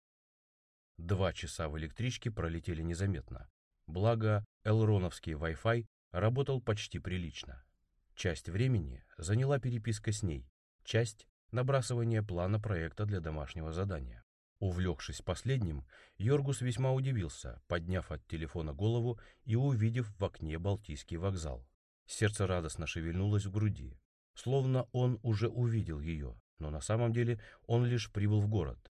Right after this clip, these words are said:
где они будут отмечать её день рождения. Впереди было самое главное. Пятнадцать минут быстрого шага через старый город, от Нунек-Котца, эскалатор на второй этаж,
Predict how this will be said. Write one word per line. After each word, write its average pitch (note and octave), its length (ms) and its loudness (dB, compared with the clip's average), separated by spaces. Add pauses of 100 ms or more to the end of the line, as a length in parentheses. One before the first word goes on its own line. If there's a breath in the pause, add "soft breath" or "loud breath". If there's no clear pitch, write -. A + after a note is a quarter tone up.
(160)
где F2+ 220 0
они G2 160 4
будут F#2 300 0
отмечать G#2 440 0
её E2+ 180 -2
день D#2 240 -4
рождения. D2 580 -8 (600)
Впереди D3 400 2
было D3 220 4
самое G2+ 520 4
главное. C2+ 600 0 (580)
Пятнадцать G2+ 640 0
минут F2 260 2
быстрого D2+ 440 -4
шага D2+ 320 -2
через C#2+ 260 -6
старый C#2+ 300 -2
город, F2+ 360 -2 (320)
от F#2 240 -4
Нунек-Котца, F#2+ 1000 2 (280)
эскалатор G#2+ 560 0
на E2 120 -2
второй D2+ 320 -4
этаж, - 340 -6